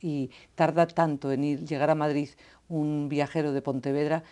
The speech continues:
como uno de Cádiz ponerse en Barcelona, lo cual quiere decir que hay desigualdades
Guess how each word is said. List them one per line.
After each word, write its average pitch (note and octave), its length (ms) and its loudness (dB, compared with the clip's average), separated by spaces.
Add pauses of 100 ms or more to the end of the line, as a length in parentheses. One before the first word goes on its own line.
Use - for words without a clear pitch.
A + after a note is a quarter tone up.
(160)
como C#3+ 220 0
uno D3+ 140 0
de D3+ 120 0
Cádiz D3 240 0
ponerse C#3 360 -6
en D3 100 -6
Barcelona, A#2 580 -6
lo D#3+ 140 -6
cual E3 180 0
quiere D3 180 -2
decir D3 240 -4
que D#3+ 100 -4
hay D3 80 0
desigualdades D3 720 -4